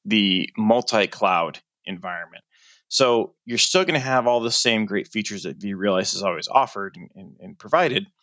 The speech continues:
uh, but with Aria, you can now pull in data from multiple cloud, uh, vendors that you may be doing business with. And really, as we talked about on vSphere eight last month, when you're looking at multi-cloud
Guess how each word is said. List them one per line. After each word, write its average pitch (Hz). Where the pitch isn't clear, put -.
uh, 101
but 95
with 101
Aria, 127
you 101
can 104
now 104
pull 113
in 101
data 98
from 92
multiple 120
cloud, 107
uh, 90
vendors 95
that -
you 95
may 92
be 92
doing 85
business 82
with. 73
And 110
really, 123
as 117
we 110
talked 127
about 113
on 104
vSphere 107
eight 104
last 113
month, 98
when 113
you're 104
looking 127
at 104
multi-cloud 101